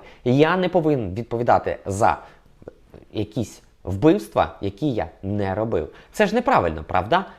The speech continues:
Ми живемо в демократичній державі. М, і кожен громадянин, який живе в будь-якій державі, хоче спокою. І я в тому числі. Я виріс в маленькому селі на Волині. І хочу вам чітко запевнити, що його назва Пехи.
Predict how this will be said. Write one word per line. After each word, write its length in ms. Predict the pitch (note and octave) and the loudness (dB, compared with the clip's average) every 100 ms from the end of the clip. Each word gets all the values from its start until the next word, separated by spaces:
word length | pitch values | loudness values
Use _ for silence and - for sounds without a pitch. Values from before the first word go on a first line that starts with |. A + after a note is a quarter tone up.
| - | -4
Ми 160 | A2+ C#3+ | 2 4
живемо 400 | C3+ D3 F#3+ D#3+ | 4 4 4 2
в 80 | |
демократичній 760 | A#2+ D3 C#3+ - C#3+ E3+ - G3 | 2 0 0 -4 -2 -4 -2 -2
державі. 540 | F#3 E3 C#3+ G#2 E2 - - - | 0 0 2 2 0 -6 -14 -6
М, 160 | B2+ C#3+ - | -4 -2 -2
і 80 | B2+ | 0
кожен 380 | F#3+ G3+ A#3+ G#3+ | 4 4 2 -2
громадянин, 580 | A2+ C#3+ C#3 A#2 G#2+ C3+ C#3+ - | -2 0 2 2 0 -2 -6 -8
який 400 | A2+ - G3 F3 | -6 0 0 0
живе 260 | G#2 B2+ C3 | 0 2 2
в 120 | G2 | 0
будь-якій 320 | C#3+ B2+ A#2 | 0 0 -2
державі, 460 | G#2+ G2+ E3 F#3 G3+ - - | -2 2 2 2 0 -6 -2
хоче 480 | - C#3+ D3 C#3+ - | 4 4 4 0 -2
спокою. 560 | - - D3 - F#2 D#2+ - - | -18 0 2 4 0 -2 -6 -4
І 120 | A#2+ | 2
я 120 | C3 | 2
в 100 | B2 | 2
тому 180 | A#2+ G2+ | 0 -2
числі. 380 | G2 F#2 E2 D#2 - | -2 -6 -6 -8 -4
Я 180 | G2+ A#2+ | 2 2
виріс 460 | G2+ D#3+ G3+ G3+ - - | 4 2 2 -4 -14 -10
в 60 | G#2 | -2
маленькому 500 | A2+ A#2 D#3 G3+ G3+ | 2 4 4 0 0
селі 380 | F#3 E3+ E3+ E3 | 0 0 -2 -4
на 140 | B2+ | -4
Волині. 580 | C3 C3+ C3 G2+ E2 - | 0 0 0 0 -2 -6
І 180 | - A#2+ | -2 -2
хочу 260 | A#2 F3 F3+ | 0 0 0
вам 160 | F3 D#3+ | -2 -4
чітко 320 | - G3 - | -8 -6 -4
запевнити, 600 | F#3 F#3 D3+ G#2 D#2+ D#2+ - - | -2 0 0 0 -4 -10 -14 -20
що 320 | - D#3 B2 G#2 | 0 4 4 2
його 220 | C3+ F3 | 0 0
назва 420 | G#3 A#3+ F3 E2+ - | 0 -2 -2 -4 -4
Пехи. 440 | F3+ F3+ - D#2+ | -6 -4 -4 -4